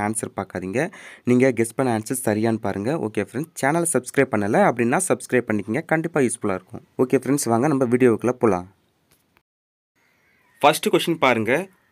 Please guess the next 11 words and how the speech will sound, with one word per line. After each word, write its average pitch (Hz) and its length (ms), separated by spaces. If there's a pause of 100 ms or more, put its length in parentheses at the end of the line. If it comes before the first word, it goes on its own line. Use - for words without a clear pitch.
(960)
புத்தரது 208 480 (280)
ஆதிவேதம் 147 500 (180)
என்னும் 110 300
நூலை 156 240 (240)
எழுதியவர். 107 500 (1040)
ஃபர்ஸ்ட் 131 340
ஆப்ஷன் 131 280 (100)
பாருங்க, 107 260 (400)
ஏ 131 80 (180)
கவிமணி, 117 500 (520)
ஆப்ஷன் 110 280